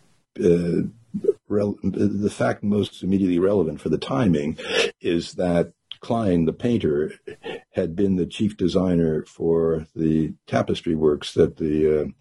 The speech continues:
Charles the First had acquired in, uh, Mortlake. And when the Civil War came, of course, demand for high-end tapestries, uh, went down, and, uh,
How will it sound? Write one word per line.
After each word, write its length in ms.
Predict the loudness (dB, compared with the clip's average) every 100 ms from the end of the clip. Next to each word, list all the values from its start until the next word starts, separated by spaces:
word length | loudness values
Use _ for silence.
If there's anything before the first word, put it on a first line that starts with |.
| -20
Charles 440 | -6 -2 2 0 -2
the 100 | -4
First 360 | 0 0 0
had 100 | -2
acquired 680 | -2 -4 -2 0 2 0 -2 -8 -4 -4 -6 _
in, 300 | -2 0 0
uh, 280 | 0 0 -2 -10 _ _ -8
Mortlake. 640 | -4 -2 0 -2 -2 -6 -12 -6 -4 -4 -8 _ -6
And 460 | -2 0 0 -2 -6 _ -16 -16 -16 -6
when 200 | 0 0
the 120 | 0
Civil 240 | 0 0
War 180 | 2 0
came, 240 | 0 -2 0
of 120 | -2
course, 300 | -2 -2 -2
demand 400 | 0 0 0 -2
for 140 | -2
high-end 380 | 0 2 2 0
tapestries, 720 | -2 0 0 0 0 0 2
uh, 300 | 2 2 0 0
went 260 | 0 0
down, 520 | 0 2 2 2 0 0
and, 460 | 0 2 0 0
uh, 440 | 2 2 2 0